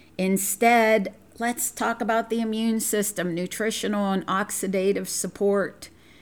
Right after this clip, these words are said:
that can help keep it, keep the illness from going into overdrive. Why aren't they I V-ing people vitamin C?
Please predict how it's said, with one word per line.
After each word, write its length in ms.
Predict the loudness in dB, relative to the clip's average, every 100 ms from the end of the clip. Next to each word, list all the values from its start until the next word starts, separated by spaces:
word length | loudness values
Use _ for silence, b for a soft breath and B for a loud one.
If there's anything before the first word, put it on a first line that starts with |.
| B B -2
that 200 | -2 0
can 200 | -2 0
help 340 | 2 0 -2
keep 260 | -4 -2 0
it, 320 | -2 -4 -10
keep 340 | -4 -4 -2
the 220 | -6 -4 -2
illness 400 | 0 0 -2 -2
from 280 | -2 -2
going 360 | 0 0 0 0
into 460 | 0 -2 -2 -2 0
overdrive. 1200 | 2 2 0 -6 -4 -2 -2 -2 -6 -8 -12 -20 B B B B B B -20 -20 _ _ -12
Why 340 | -4 2 4
aren't 300 | 4 2 0
they 180 | 2 2
I 200 | 4 2
V-ing 400 | 0 -2 -2 -2
people 340 | -4 -6 -6
vitamin 540 | -2 0 0 2 0 0
C? 480 | -4 -6 -6 -8